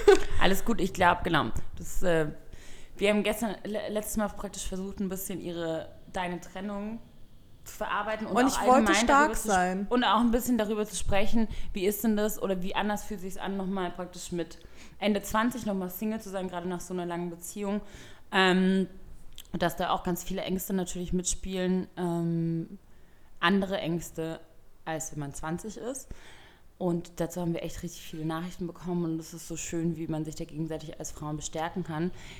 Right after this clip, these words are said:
Speaker 2: Äh, tatsächlich hab ich auch ein bisschen <laughs> Feedback bekommen, dass ich nicht so, so sensibel gewesen wäre letztes Mal. Ähm, das liegt tatsächlich daran, dass ich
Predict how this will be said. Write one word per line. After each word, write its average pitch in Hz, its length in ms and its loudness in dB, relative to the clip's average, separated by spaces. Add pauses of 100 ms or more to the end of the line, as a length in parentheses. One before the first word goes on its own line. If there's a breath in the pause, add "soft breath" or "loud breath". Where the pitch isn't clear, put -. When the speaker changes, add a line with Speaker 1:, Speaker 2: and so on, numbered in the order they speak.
(240 loud breath)
Speaker 2:
Äh, 180 220 2
tatsächlich 196 960 -6 (140)
hab 196 260 -8
ich 233 140 -6
auch 226 100 -2
ein 240 60 2
bisschen 220 220 -2
<laughs> - 0 -
Feedback - 800 6
bekommen, 208 340 0 (360 loud breath)
dass 190 140 -6
ich - 160 -2
nicht 226 160 2
so, 202 80 0 (340)
so 185 180 -2
sensibel 190 500 2
gewesen 156 480 -4
wäre 139 200 -4
letztes 143 440 -6
Mal. 160 320 -6 (640 loud breath)
Ähm, 160 500 0 (140)
das 180 220 -2
liegt 190 140 -10
tatsächlich 202 460 -6
daran, 196 400 -6
dass 185 260 -8
ich - 420 -8